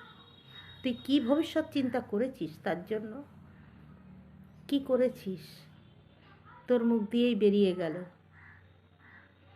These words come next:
হয়তো যারা যারা এই কথাটা শুনবেন, প্রত্যেকের মনেই একটা প্রশ্ন আসবে, এত লোকের ভালো করছে, সে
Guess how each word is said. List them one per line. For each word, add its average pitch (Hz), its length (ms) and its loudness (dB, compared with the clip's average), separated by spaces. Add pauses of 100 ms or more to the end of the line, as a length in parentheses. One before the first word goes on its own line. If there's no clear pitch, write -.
(840)
হয়তো 269 340 4 (140)
যারা 247 200 6 (100)
যারা 262 180 6 (180)
এই 233 160 2
কথাটা 240 400 0 (140)
শুনবেন, 214 460 0 (1040)
প্রত্যেকের 254 560 -2
মনেই 226 380 2
একটা 226 280 -2 (100)
প্রশ্ন 196 320 -4 (180)
আসবে, 160 280 -6 (840)
এত 214 140 -6 (160)
লোকের 220 460 2 (1700)
ভালো 190 340 2 (120)
করছে, - 360 -2 (680)
সে - 200 2